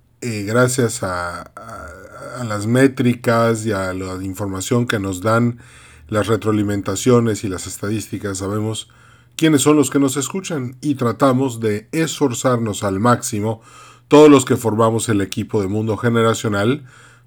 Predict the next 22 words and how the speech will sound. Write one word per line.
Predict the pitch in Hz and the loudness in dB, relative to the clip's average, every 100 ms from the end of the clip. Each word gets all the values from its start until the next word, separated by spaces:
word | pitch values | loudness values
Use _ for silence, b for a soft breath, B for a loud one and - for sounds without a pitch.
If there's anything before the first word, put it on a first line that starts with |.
| - | 2
un | 160 135 | 6 6
servidor, | - 104 98 98 107 123 151 - _ | 6 4 4 4 2 0 -4 -16 _
Jimena, | - 113 104 113 120 147 139 - _ _ _ _ - | -10 -4 2 4 4 2 -2 -18 _ _ _ _ 0
Blanca, | 117 127 131 127 151 - _ _ _ | 6 6 4 0 -4 -4 _ _ _
Fernando, | - 107 92 110 123 131 131 135 - _ _ _ - | -10 -6 0 4 4 4 -2 -8 -20 _ _ _ -2
Alex, | 131 131 135 127 - - _ _ _ _ _ _ - | 6 8 8 4 -8 -14 _ _ _ _ _ _ 2
Erika | 131 143 139 147 143 - _ _ _ _ _ _ - | 8 8 6 0 0 -10 _ _ _ _ _ _ 0
y | 123 123 123 - - _ _ _ _ _ _ _ - | 4 6 4 -2 -20 _ _ _ _ _ _ _ 0
Kate. | 135 - - - - _ _ b b b b b b - | 2 2 -2 -20 -20 _ _ b b b b b b -14
Eh, | 98 98 | -10 -6
así | - 127 | -2 -2
que | 127 107 98 101 | 2 0 0 -6
entre | 98 104 | -6 -4
todos | 95 147 123 | 4 6 6
nosotros, | 110 117 151 151 160 - - _ 90 | 2 2 2 2 -6 -8 -16 _ -16
eh, | 92 90 90 85 85 - _ | -14 -14 -14 -16 -18 -20 _
pues | - 92 | -14 -10
te | 98 | -8
mandamos | 101 117 120 123 | -2 0 0 0
un | 110 | 0
fuerte | 117 - | 0 0
saludo. | 104 95 107 135 202 | -4 -2 2 0 -2